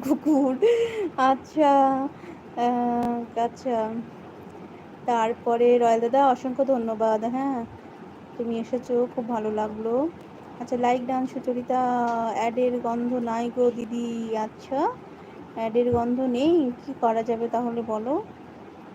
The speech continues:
কিছু তো করার নেই বলো। আচ্ছা, লাড্ডু ভাইয়া বলছে, "বাই বাই দিদি, আপ চলতি হু।" ঠিক আছে, টাটা লাড্ডু ভাইয়া। উম, আচ্ছা,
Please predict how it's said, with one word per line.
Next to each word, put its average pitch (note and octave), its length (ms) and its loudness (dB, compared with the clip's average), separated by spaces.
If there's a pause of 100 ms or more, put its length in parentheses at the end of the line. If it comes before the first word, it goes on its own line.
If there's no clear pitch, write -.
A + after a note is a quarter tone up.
কিছু B3+ 260 -10
তো C4 140 2
করার A#3 320 2
নেই B3 200 0
বলো। G#3+ 320 2 (440)
আচ্ছা, A3+ 360 -6 (280)
লাড্ডু A3+ 260 -2
ভাইয়া B3+ 240 2
বলছে, B3+ 260 2
"বাই A#3+ 220 2
বাই A#3+ 280 4
দিদি, A#3 340 -4 (380)
আপ A3+ 400 2 (120)
চলতি A#3 360 -2
হু।" B3 120 0 (180)
ঠিক C#4 200 -4
আছে, C4 160 4 (680)
টাটা A#3+ 420 4 (160)
লাড্ডু A#3+ 260 2
ভাইয়া। A#3 400 0 (680)
উম, A#3 400 -4 (1120)
আচ্ছা, A#3 320 -6